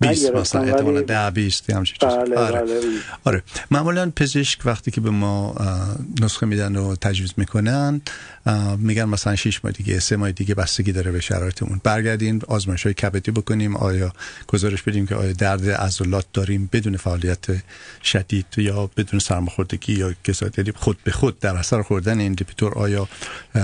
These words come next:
Speaker 1: ربدومایالیسیس مثلاً شروع شده یا فرض فرمایید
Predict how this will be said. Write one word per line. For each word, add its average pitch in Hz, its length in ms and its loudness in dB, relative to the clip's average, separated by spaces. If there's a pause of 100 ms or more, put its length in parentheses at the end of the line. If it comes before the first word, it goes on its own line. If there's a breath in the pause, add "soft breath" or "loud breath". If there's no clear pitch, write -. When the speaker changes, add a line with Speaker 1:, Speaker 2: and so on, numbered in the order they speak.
(800)
Speaker 1:
ربدومایالیسیس 98 1040 0
مثلاً 104 220 2
شروع 98 280 0
شده 98 320 -2
یا 95 320 0
فرض 90 280 0
فرمایید 90 460 0